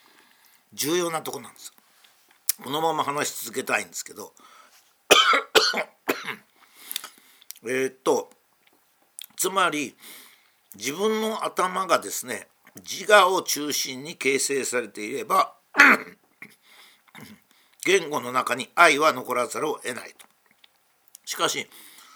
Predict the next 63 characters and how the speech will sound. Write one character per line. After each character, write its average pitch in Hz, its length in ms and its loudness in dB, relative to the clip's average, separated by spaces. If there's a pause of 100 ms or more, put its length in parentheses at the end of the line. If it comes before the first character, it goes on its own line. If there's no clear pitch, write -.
(440)
我 147 160 6
々 190 160 4
の 175 140 2
頭 175 320 -2
の 165 100 -8
中 156 240 -4
が 113 180 -6
落 208 400 -4
語 196 360 4
体 160 320 -2
で 151 120 -2
で 147 140 -4
き - 80 -12
て - 140 -18
い 123 120 -4
れ 101 140 -10
ば、 110 320 -2 (220)
<clears throat> - 800 0
愛 208 240 6
と 127 100 -8
い 120 100 -6
う 101 40 -12
の 127 140 -4
は 98 160 -4 (760)
<clears throat> - 800 -20
違 120 80 -8
和 196 160 10
感 143 180 2
が 101 120 -10
あ 92 40 -8
る - 80 -18
わ - 80 -20
け - 80 -10
で - 80 -20
す - 140 -12
ね。 160 160 -2 (1040)
We 190 280 0
で 131 120 -2
も 110 80 -10
い 127 60 -6
い - 40 -6
け 113 80 -8
ど、 113 100 -12
We 220 300 -4
で 190 140 2
も 165 140 -4
ち - 120 -2
ょ - 60 -8
っ - 40 -20 (120)
と 175 100 -4
違 151 160 -8
和、 156 240 -2
違 147 60 -8
和 165 120 6
感 120 180 -4
が 98 80 -10
あ 92 40 -10
る 87 60 -14
わ 82 80 -16
け 82 60 -20
で 78 60 -16
す - 80 -10
ね。 160 200 -6